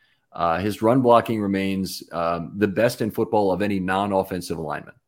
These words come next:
So you can take all, running backs, wide receivers, tight ends, anybody you want. N-, there's not one other player in the N F L who run blocks as well as Patrick <laughs> Ricard does, uh, if you're not an offensive lineman.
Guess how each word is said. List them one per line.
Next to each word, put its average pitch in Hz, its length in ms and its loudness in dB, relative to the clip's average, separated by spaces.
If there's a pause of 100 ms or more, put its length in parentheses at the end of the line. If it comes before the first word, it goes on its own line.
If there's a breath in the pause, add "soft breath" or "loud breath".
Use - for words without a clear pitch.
So 90 220 -4
you 92 140 -4
can 92 100 -14
take 95 140 -2
all, - 340 0
running 147 320 2
backs, 127 220 2
wide 120 180 6
receivers, 107 500 -2
tight 117 240 2
ends, 101 320 -4
anybody 120 360 -2
you 104 120 0
want. 87 300 -4 (400 soft breath)
N-, 98 140 -2
there's 104 240 0
not 110 180 0 (160)
one 123 280 -2
other 117 200 2
player 98 380 -2
in 90 140 -8
the 92 100 -6
N 90 140 -4
F 92 160 -10
L 85 200 -4
who 87 260 -10 (220)
run 113 280 4
blocks 85 520 -6
as 92 180 -2
well 92 480 2
as 87 120 -10
Patrick 95 380 -4
<laughs> - 200 -16
Ricard 98 300 -4
does, 80 300 -8 (360 loud breath)
uh, 85 240 -2
if 92 160 -6
you're 95 80 0
not 95 160 -2
an 87 80 -12
offensive 82 440 -12
lineman. - 240 -14